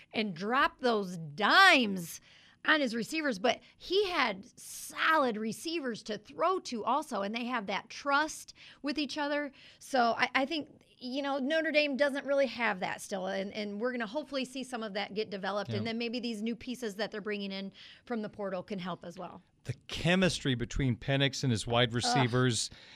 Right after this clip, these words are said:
Speaker 2: you just don't see that every day at the collegiate level. And they're probably gonna be the underdog again against Michigan, and I probably would side with Michigan that they're gonna win the game, but it is not going to be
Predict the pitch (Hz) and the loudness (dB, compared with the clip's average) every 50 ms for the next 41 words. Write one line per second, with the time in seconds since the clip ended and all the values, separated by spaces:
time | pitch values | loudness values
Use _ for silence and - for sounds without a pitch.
0 | - _ - - 135 151 135 117 151 165 - - - 170 156 143 131 - - - | -20 _ -2 2 2 2 4 4 4 4 4 4 4 6 6 6 4 2 2 2
1 | 143 131 123 117 117 117 113 113 - - - - - - - - - _ - 147 | 4 6 6 8 8 8 6 6 2 -2 -18 -20 -20 -20 -20 -20 -16 _ 0 2
2 | 139 127 127 131 123 131 127 123 117 - - - - 131 127 123 117 92 123 113 | 2 4 4 4 4 6 6 6 4 2 0 -2 0 2 2 2 2 0 -2 0
3 | 120 117 117 110 120 127 131 127 113 104 95 - - - - - - - - 202 | 2 4 4 4 4 4 4 4 2 0 -2 -4 -8 -18 -20 -20 -6 0 2 4
4 | 202 - 220 226 220 208 220 214 175 202 202 196 156 175 190 190 170 180 165 165 | 6 8 10 10 12 12 10 10 10 10 8 8 8 8 8 8 8 8 8 8
5 | 170 170 175 165 170 165 165 156 156 139 135 151 151 156 151 151 160 156 - - | 8 8 8 8 8 8 8 8 6 8 8 8 8 8 8 6 6 4 4 6
6 | 165 156 156 147 - 170 147 156 160 160 156 143 139 139 - - 151 151 147 156 | 6 6 8 6 6 4 6 6 6 6 6 6 6 6 6 8 8 8 8 6
7 | 147 139 - - - - _ - - - 135 143 131 - - - 170 151 156 151 | 6 4 0 -8 -20 -20 _ -18 -8 -2 -2 -2 0 0 2 4 6 8 8 8
8 | 139 139 127 117 135 135 139 127 - 165 143 151 151 143 131 - 151 135 143 139 | 6 6 6 8 10 10 8 8 6 4 6 6 6 6 4 4 4 6 6 6
9 | 139 139 139 131 131 123 139 143 139 135 123 127 131 151 143 127 123 107 98 120 | 6 6 4 4 4 6 8 8 8 10 8 10 10 8 8 8 4 2 2 2
10 | 131 127 127 127 131 139 135 135 131 143 131 135 127 127 127 123 113 - 135 127 | 4 6 6 8 8 8 8 6 4 2 2 4 4 4 4 2 0 0 -2 2
11 | 107 123 123 120 120 117 113 - | 4 6 6 6 6 4 4 0